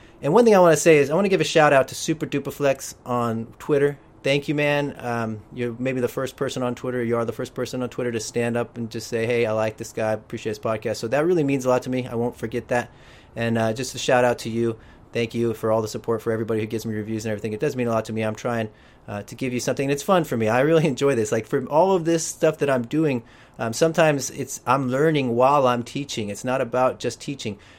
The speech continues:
because for me, I'm actually doing this to try to learn more. I'm not, you know, I kinda do it on the fly sometimes where I'm just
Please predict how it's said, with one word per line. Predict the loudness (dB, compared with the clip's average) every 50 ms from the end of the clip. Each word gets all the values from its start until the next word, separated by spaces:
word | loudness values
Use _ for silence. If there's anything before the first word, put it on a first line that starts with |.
| -20 _
because | -14 -10 -8 -6 -8 -6
for | -6 -6 -4
me, | 0 2 2 4
I'm | 4 4 4 2 0
actually | 0 -2 -2 -2 -4 -6 -4 -4 -4 -4
doing | -4 -6 -4 -2 -2 0 0
this | -2 -4 -4 -8
to | -12 -10
try | -4 -4 -2 -2
to | 0
learn | 0 0 0 0 0 -2
more. | -4 -6 -8 -8
I'm | -6 -4 -4
not, | -2 -4 -4 -6 -8
you | -8 -6
know, | -4 -4
I | -4
kinda | -4 -4 -6 -6
do | -4 -2 -2 0
it | 0
on | 0 -2
the | -4
fly | -4 -4 -2 -2 -2 -2
sometimes | -4 -6 -8 -8 -8 -8 -8 -8 -8
where | -6 -6
I'm | -6 -6
just | -8 -10 -12